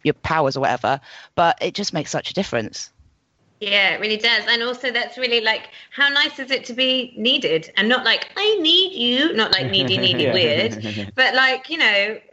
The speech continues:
Speaker 2: I mean, I can change my own tire. I don't fucking want to. You do it for me,
Speaker 1: <laughs>
Speaker 2: and then you will feel awesome and great and macho.
Speaker 1: Yeah.
Speaker 2: And I know that, and again, I get real pushback on this. "Oh, you're so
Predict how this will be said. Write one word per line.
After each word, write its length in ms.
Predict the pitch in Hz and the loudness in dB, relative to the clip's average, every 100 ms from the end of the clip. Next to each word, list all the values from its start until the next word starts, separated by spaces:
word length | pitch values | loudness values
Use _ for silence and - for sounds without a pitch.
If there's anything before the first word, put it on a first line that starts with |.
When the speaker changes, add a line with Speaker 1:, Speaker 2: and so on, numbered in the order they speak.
| 233 | -4
Speaker 2:
I 60 | |
mean, 280 | 247 254 254 | 0 -2 -2
I 200 | - 254 | 0 0
can 180 | 311 269 | 0 -6
change 320 | 240 247 233 | 0 0 0
my 200 | 233 226 | 0 2
own 100 | 226 | 2
tire. 480 | 220 262 262 156 156 - - | 0 0 2 2 -2 -8 -2
I 100 | 269 | 2
don't 260 | 320 311 - | 2 0 -4
fucking 480 | - 320 320 285 254 | -2 -2 0 -2 0
want 260 | 349 370 | 0 -2
to. 460 | - 147 151 247 - _ _ | -2 0 2 0 -4 _ _
You 320 | 190 196 311 - | -6 2 4 4
do 160 | 190 | 4
it 160 | 160 127 | 4 2
for 220 | - 151 | 0 0
me, 340 | 151 156 185 240 | 2 2 2 2
Speaker 1:
<laughs> 100 | 226 | 2
Speaker 2:
and 220 | 208 214 | 2 4
then 180 | 214 220 | 2 2
you 180 | 240 320 | 0 2
will 220 | 277 262 | 2 2
feel 520 | 262 262 196 190 214 - | 2 4 4 2 -2 0
awesome 400 | 226 233 233 226 | 2 2 0 -2
and 100 | 226 | 0
great 200 | 220 208 | 0 0
and 100 | 214 | 0
macho. 260 | 240 233 208 | 0 0 0
Speaker 1:
Yeah. 100 | 190 | 2
Speaker 2:
And 100 | 214 | 2
I 80 | 240 | 2
know 260 | 262 277 | 2 2
that, 300 | 233 196 214 | -2 -4 -4
and 120 | 214 | -2
again, 280 | 226 269 247 | 0 2 2
I 80 | 226 | 0
get 260 | 226 175 220 | -2 -4 -2
real 180 | 269 | -2
pushback 560 | 311 - 294 - 175 - | 0 -2 -4 -2 -2 -2
on 140 | 180 | -8
this. 380 | 165 156 185 - - - - - | -4 -4 -4 -12 -18 -16 -12 -2
"Oh, 80 | 330 | 2
you're 160 | 339 | 4
so 120 | 339 | 2